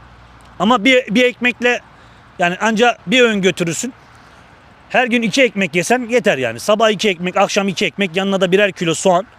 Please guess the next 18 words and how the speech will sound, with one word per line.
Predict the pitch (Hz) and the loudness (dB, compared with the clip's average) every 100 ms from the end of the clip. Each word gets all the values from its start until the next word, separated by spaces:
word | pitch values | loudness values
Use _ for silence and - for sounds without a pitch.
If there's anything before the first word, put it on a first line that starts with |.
| _ _ - | _ _ -14
Yeter, | 277 202 | -2 2
Allah | 170 185 175 | 2 0 -2
bereket | 190 180 180 | -6 -8 -10
versin. | 120 - - _ _ _ - - | -12 -12 -20 _ _ _ -20 -16
Allah | 135 190 | -4 -2
bereket. | 202 226 202 | 0 0 -2
Sen | - 220 | -2 -2
istedin. | 220 156 143 185 - - - - - | -2 -6 -8 -12 -20 -20 -20 -20 -20
Sen | - 214 | -2 -2
istedin. | 254 - 165 196 - - - - - - - - | 0 -2 -4 -6 -18 -20 -20 -20 -20 -20 -20 -2
Ben | 208 285 | 0 2
mi | 226 | 0
istedim? | - 123 95 - - _ _ - - - - - | -2 -8 -10 -20 -20 _ _ -20 -20 -20 -14 2
Ben | 403 427 | 6 8
mi | 403 | 6
dedim | 392 339 | 6 4
ver | 285 | 6
lan? | 349 | 4